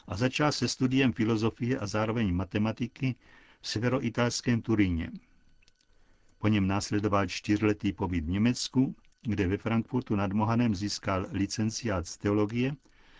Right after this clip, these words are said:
a zároveň působil jako duchovní správce italských emigrantů. První novinářskou zkušenost obdržel v renomovaném jezuitském časopisu La Civiltà Cattolica, kde postoupil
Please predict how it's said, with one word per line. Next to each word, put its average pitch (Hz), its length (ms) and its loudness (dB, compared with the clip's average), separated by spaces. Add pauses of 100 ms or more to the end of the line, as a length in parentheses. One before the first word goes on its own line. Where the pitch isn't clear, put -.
(220)
a 107 100 -6
zároveň 143 400 2
působil 123 500 0
jako 117 220 2
duchovní 120 420 2
správce - 520 -2
italských 104 600 -2
emigrantů. 87 720 -2 (1400)
První 143 280 0
novinářskou 101 640 0
zkušenost 110 520 -2
obdržel 98 480 0
v 80 60 -4
renomovaném 113 720 2
jezuitském 107 560 0
časopisu 113 960 -2 (440)
La 95 120 0
Civiltà 101 580 -2
Cattolica, 98 880 -2 (1040)
kde 104 180 -2
postoupil 127 840 0